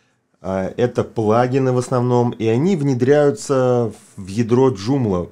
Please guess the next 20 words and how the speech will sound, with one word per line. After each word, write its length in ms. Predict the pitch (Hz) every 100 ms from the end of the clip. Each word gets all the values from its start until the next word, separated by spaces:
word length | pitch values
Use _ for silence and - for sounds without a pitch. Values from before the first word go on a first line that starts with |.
| -
То 80 |
есть 160 | 98 -
внешне 800 | 95 107 123 202 214 139 104 87 -
выглядит 480 | 90 127 127 107 110
так, 180 | 180 180
как 160 | 107
будто 240 | 104 113 123
бы 280 | 110 107 -
это 360 | 110 110 - 104
родные 380 | 107 98 147 139
плагины 400 | 120 127 117 117
Joomla. 460 | 101 127 104 82 - - -
То 80 | 107
есть 180 | 95 123
по 100 | 131
дизайну 640 | 131 175 156 175 170 156
и 120 | 135 123
вообще 320 | 127 - 139
расположению 640 | 123 - 135 127 143 131
элементов 720 | 113 110 123 131 120 - -